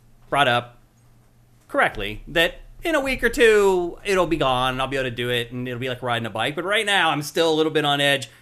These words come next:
in addition to all the other stuff I've been dealing with away from this show. So, uh, I do wanna say thank you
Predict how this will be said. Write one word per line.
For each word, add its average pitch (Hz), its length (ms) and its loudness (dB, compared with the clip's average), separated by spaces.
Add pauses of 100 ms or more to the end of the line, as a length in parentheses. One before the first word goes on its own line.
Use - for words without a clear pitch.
(560)
in 196 100 2
addition 190 320 2
to 165 60 0
all 160 100 2
the 156 60 0
other 147 100 -4
stuff 135 160 -6
I've 117 40 -18
been 127 160 -6
dealing 127 240 -4
with 113 220 -8
away 135 340 -2
from 113 500 -6
this 107 200 -8
show. 85 360 -6
So, 123 300 -4 (300)
uh, 131 40 -2
I 147 160 0
do 226 160 0
wanna 247 160 0
say 165 220 0
thank 180 440 -2
you 95 400 -10